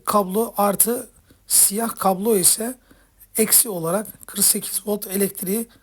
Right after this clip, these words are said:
kornanın içerisinden çıkış yaptım. Burada düşürücü olan, e, düşürücünün artı kablosu, yani kırk sekiz voltun giriş kablosu olan,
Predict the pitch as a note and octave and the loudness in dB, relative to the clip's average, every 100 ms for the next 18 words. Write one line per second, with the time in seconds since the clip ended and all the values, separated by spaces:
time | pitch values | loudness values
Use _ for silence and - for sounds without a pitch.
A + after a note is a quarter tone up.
0 | _ _ _ - A3 G#3 F3 F3 G3+ - | _ _ _ 0 2 4 0 -4 -4 -2
1 | F#3+ E3+ F#3+ G3+ G3 G3+ A3+ - - G#3 | 0 0 0 -2 -4 -4 -4 -4 -2 0
2 | F#3+ - F3 C#3 _ _ _ _ _ _ | 0 -2 -10 -10 _ _ _ _ _ _
3 | _ G3 C4 G#3 G#3 A#3+ - _ _ _ | _ -4 -2 2 2 0 -8 _ _ _
4 | _ E3+ E3 A#3+ - G#3 F#3 E3 G3+ E3+ | _ -16 -6 -2 2 2 0 0 0 0
5 | F3 G3+ - _ _ _ - - E3+ E3 | 0 -2 -8 _ _ _ -16 -10 -6 -4
6 | G3+ - A3+ E3+ E3+ G3 - G3+ G3+ G3+ | -4 -2 -2 -2 -4 -6 -2 0 0 -2
7 | F#3+ E3 D#3+ D#3 D#3+ F3+ F3 - G3 G3 | -4 -6 -4 -4 -2 -2 -4 0 0 0
8 | F#3+ F#3+ F#3 F3+ - F#3 E3 G3+ - F3+ | -2 -4 -4 -2 -2 -2 -2 -2 -2 -4
9 | E3+ E3+ - F3 E3 F#3 | -6 -6 -4 -4 -4 -6